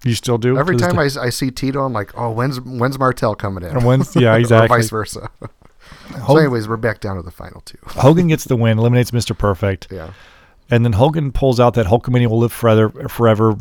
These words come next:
Speaker 1: banner from the
Speaker 2: Yeah.
Speaker 1: crowd. And I think that's in Hogan's Beat Shop now. Like,
Speaker 2: Is
Speaker 1: it's
Speaker 2: it?
Speaker 1: on display there, that banner.
Speaker 2: That's
Speaker 1: So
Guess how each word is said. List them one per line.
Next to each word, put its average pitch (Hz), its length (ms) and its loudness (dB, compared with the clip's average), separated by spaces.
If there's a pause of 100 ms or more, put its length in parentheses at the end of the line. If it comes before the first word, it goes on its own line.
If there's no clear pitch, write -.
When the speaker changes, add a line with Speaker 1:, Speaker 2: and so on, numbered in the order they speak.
(160)
Speaker 1:
banner 110 440 2
from 113 160 -4
the 107 120 -6
Speaker 2:
Yeah. 110 80 -6
Speaker 1:
crowd. 110 440 6
And 107 120 2
I 113 40 6
think 233 240 -2
that's - 200 2
in 120 60 -2
Hogan's 113 340 0
Beat 135 240 -4
Shop - 320 -6
now. 50 360 -8
Like, 104 100 -4
Speaker 2:
Is 107 60 -6
Speaker 1:
it's 147 80 -2
Speaker 2:
it? 120 40 2
Speaker 1:
on 110 80 2
display 120 400 2
there, 110 120 2
that 98 220 0
banner. 101 280 0
Speaker 2:
That's - 120 -6
Speaker 1:
So 101 100 -4